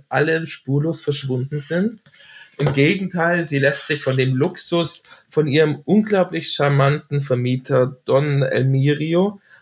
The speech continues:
um den Finger wickeln. Obwohl sie schon, ähm, skeptisch ist und vorsichtig ist und auch wirklich eine Frau mit Charakter ist, ist dann doch jeden Abend das Champagner trinken, das Austern essen und die schöne Umgebung,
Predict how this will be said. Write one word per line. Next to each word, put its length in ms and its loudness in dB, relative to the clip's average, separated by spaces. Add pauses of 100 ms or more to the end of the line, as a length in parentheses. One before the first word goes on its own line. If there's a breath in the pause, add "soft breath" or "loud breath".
(120 loud breath)
um 320 2
den 140 2
Finger 340 4
wickeln. 300 -4
Obwohl 260 2
sie 120 0
schon, 400 2
ähm, 260 2
skeptisch 500 0
ist 220 -2
und 120 -2
vorsichtig 680 -2
ist 280 -2
und 140 -4
auch 180 -4
wirklich 460 0
eine 180 2
Frau 220 2
mit 160 -2
Charakter 560 0
ist, 420 0
ist 240 0
dann 180 0
doch 240 0
jeden 300 -2
Abend 640 -4
das 120 -10
Champagner 540 -2
trinken, 480 -2
das 160 -4
Austern 480 0
essen 540 -4 (320 loud breath)
und 240 0
die 60 0
schöne 360 4
Umgebung, 720 0